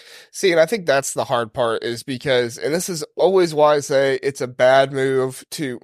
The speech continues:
uh, not always, typically it's a bad move to hire a coach who used to be a player who doesn't have any, you know, coaching experience before at the college level. I didn't really like the hire with Mike Woodson.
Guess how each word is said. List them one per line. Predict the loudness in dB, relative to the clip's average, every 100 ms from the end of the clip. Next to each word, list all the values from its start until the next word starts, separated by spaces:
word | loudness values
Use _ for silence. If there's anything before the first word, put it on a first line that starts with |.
| -10
uh, | -8 -2 -2
not | 0 -2
always, | -4 -8 -8 -10 -14 -8
typically | -4 -2 -4 -4 -4
it's | -2 -4 -4
a | -6
bad | 0 2 4 2
move | -2 -4 -4
to | -8 -12
hire | -2 0 2 0 0 -2 -2
a | -6
coach | -2 0 0 0 -8 -6
who | -4
used | -4 -6 -8
to | -6
be | -2
a | -2
player | -2 -2 0 -2
who | -6 -6
doesn't | -2 0 -2
have | 0 0 -2
any, | -6 -6 -6 -8 _ _ _
you | -4
know, | -2
coaching | -2 -2 -4 -4
experience | -6 -6 -4 -2 0 -2 -6 -16 _ _ _
before | -2 -2 -4 -2 -2 -4 -2
at | 0 0 -2
the |
college | -6 0 0 0 -2
level. | -4 -2 -4 -10 -12 -10
I | -6
didn't | -4 -4
really | 0 0
like | 0
the | -2
hire | 0 0
with | 0 -4
Mike | -2 -2
Woodson. | -2 -4 -4 -4 -2 -2